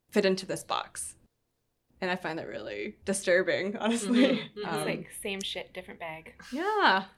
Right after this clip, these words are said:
Speaker 3: <laughs> Over and over again.
Speaker 2: Yeah. I mean, what you just said just reminds me, because I think when I think about white Jesus and,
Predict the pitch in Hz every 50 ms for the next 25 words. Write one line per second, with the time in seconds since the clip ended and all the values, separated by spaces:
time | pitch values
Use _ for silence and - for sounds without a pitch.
0 | _ - 277 - - 277 - 247 240 240 254 247 233 214 202 185 190 190 185 185
1 | 185 185 185 202 214 _ - - - - - - _ - 190 180 160 - - -
2 | _ _ - - - - - - - 214 226 233 220 214 214 214 240 240 220 208
3 | 233 220 220 233 208 196 214 208 - 202 190 180 180 175 175 170 - 180 170 165
4 | 170 160 - 175 165 160 175 165 - 185 185 175 185 165 165 160 170 160 - -
5 | 151 147 160 160 156 156 - 175 180 165 151 147 147 151 - - - - - -
6 | - - 156 147 147